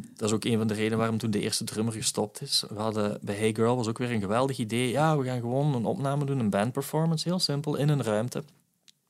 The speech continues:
In het Oud Militair Hospitaal in Antwerpen." En, eh, dat begint alsof er een feestje is. En eigenlijk, eh, "We gaan het dan laten," dat was het, ja. "We gaan het dan laten regenen."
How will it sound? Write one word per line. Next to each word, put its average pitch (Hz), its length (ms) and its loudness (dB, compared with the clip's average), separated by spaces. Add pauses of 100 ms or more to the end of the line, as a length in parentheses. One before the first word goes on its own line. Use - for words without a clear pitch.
(100)
In 110 80 4
het 101 120 0
Oud 113 180 6
Militair 120 360 2
Hospitaal 104 600 0
in 98 140 0
Antwerpen." 113 500 -8 (760)
En, 120 300 6
eh, 113 100 6
dat 107 120 6
begint 113 320 2
alsof 117 280 -2
er 104 100 -6
een 90 80 -6
feestje 143 400 -2
is. 131 300 2
En 110 140 -2
eigenlijk, 117 600 -2
eh, 104 320 -2 (100)
"We 110 120 -6
gaan 123 140 0
het 127 100 -2
dan 123 120 4
laten," 113 380 -2 (180)
dat 113 140 6
was 104 200 8
het, - 100 -2
ja. 95 200 0 (300)
"We 131 100 2
gaan 135 200 4
het 147 80 2
dan 143 140 4
laten 135 340 4
regenen." 127 600 2